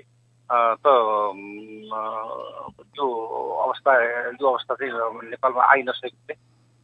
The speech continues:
अ, अहिले नै हामी, अ, त्यो मैले अघि नै भने, अहिले नै हामी नेगेटिभ, अ, तिर जानु हुँदैन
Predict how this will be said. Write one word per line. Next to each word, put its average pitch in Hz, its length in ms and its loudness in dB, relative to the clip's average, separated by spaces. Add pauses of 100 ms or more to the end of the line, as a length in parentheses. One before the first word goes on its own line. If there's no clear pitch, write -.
(140)
अ, 113 40 0 (560)
अहिले 143 200 2
नै 180 80 2
हामी, 117 220 0
अ, - 420 -10 (320)
त्यो 123 140 -10
मैले 120 160 -2
अघि 120 100 -4
नै 135 100 -8
भने, 107 120 -4
अहिले 117 180 -2
नै 135 80 -6
हामी 104 180 -8
नेगेटिभ, 117 280 -10 (500)
अ, 104 240 -2
तिर 101 360 -4
जानु 107 280 -2
हुँदैन 101 260 -4